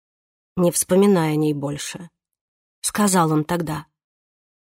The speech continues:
К утру от вещей и следа не осталось, всё растащили бездомные. А через несколько недель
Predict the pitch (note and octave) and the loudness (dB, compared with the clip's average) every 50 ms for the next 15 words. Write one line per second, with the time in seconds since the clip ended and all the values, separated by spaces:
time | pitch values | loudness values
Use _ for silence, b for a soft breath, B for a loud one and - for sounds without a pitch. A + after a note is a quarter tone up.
0 | _ _ _ - G3+ G#3 - - A3 A#3+ C4 C4 A3+ - D#3 D3 - - F#3 G3 | _ _ _ -4 -4 -4 -2 0 2 4 4 4 4 2 -2 -4 -4 -2 -4 -2
1 | - - - G#3+ G#3+ G#3 - - G3 G3 - - F3+ F#3 F3 E3+ G3+ G3+ F#3+ E3+ | -2 -2 0 0 2 2 2 0 -2 -2 0 0 -2 -2 0 0 0 0 2 0
2 | D#3 D#3 D3+ - - - D#3 D#3 D#3+ E3 - - - - _ - - - G3+ F#3+ | 0 -2 -4 -6 -6 -6 -6 -6 -6 -8 -10 -10 -10 -12 _ -6 -4 0 0 0
3 | F#3 F#3 - - F#3 F3 - - - F#3 E3+ E3 D#3 D#3 F3 E3+ E3 E3 F#3 E3+ | 0 0 -2 0 0 -2 0 0 -2 -2 -2 -2 -2 -2 -4 -4 -2 0 0 0
4 | E3 D#3+ D3+ D#3+ D#3+ D#3+ E3 _ _ _ _ _ _ _ _ _ _ _ _ _ | 0 -2 -6 -8 -12 -16 -20 _ _ _ _ _ _ _ _ _ _ _ _ _
5 | _ _ _ _ _ _ _ _ _ _ F#3 - G3+ G3 G#3 G3 G#3 A3 A3 - | _ _ _ _ _ _ _ _ _ _ -6 -2 0 0 2 2 2 2 2 2
6 | - G#3 - - G3+ G#3 G#3 F#3 G#3 B3 C#4+ D4 C#4+ | -2 -4 -2 0 2 2 2 2 2 2 2 2 0